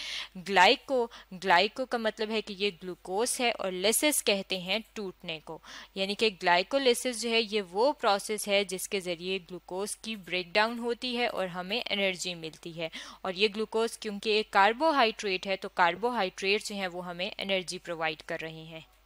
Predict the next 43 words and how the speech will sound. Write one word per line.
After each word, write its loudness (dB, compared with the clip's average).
अब 8
अगर 4
हम 4
इसके 4
अलावा 8
बात 8
करें 2
कि -2
कार्बोहाइड्रेट 4
जो -8
हैं -4
वो -6
क्या-क्या 2
काम 2
करते -8
हैं, -4
तो -8
कार्बोहाइड्रेट 0
जो -10
हैं -4
वो -8
एनर्जी -2
स्टोरेज 4
का 0
भी -6
काम -4
देते -8
हैं। -4
एनर्जी -4
स्टोरेज -2
किस -4
तरह 0
से -4
होती -6
है? 0
यहाँ -2
पे 0
आपको 2
मसल्स -2
नज़र 0
आ 4
रहे -2
होंगे। -8